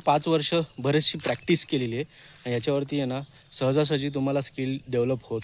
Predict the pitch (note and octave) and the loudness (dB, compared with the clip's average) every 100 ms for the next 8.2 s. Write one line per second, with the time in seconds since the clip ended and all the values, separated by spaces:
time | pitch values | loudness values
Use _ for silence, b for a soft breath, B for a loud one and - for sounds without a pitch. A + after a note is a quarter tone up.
0 | A2+ G#2+ G#2+ C3 C3+ C#3 C3 C3 A2+ A#2 | -6 -6 -4 -2 -2 -2 -2 -2 -2 -4
1 | A2+ A2+ G#2 G2 G2 G#2+ B B B D3+ | -6 -6 -6 -8 -10 -14 B B B -6
2 | A#2+ B2+ E3 D#3+ E3 D#3+ E3+ E3 B B | -2 0 2 4 4 6 4 0 B B
3 | D#3+ C#3+ D3 - D#3+ D#3+ C#3+ D3+ C#3 A2+ | -4 -2 -2 0 0 0 2 4 2 -2
4 | G2+ - - - - A#2 C3+ D3+ D3 D3 | -8 -12 -20 -20 -10 -2 0 0 2 2
5 | D#3 - C3+ D3 D#3+ D3 D3 C3+ G2+ - | 2 -2 -2 0 0 4 4 4 0 -10
6 | _ C#3+ D3 D3+ D#3+ C#3+ C3 C3 C#3 - | _ -6 -2 2 4 2 0 0 -2 -2
7 | D#3 D#3 A#2+ A2+ C3+ C3 D3 - A#2 - | -6 -6 -6 -2 -2 0 -2 -4 -8 -6
8 | C3+ | -6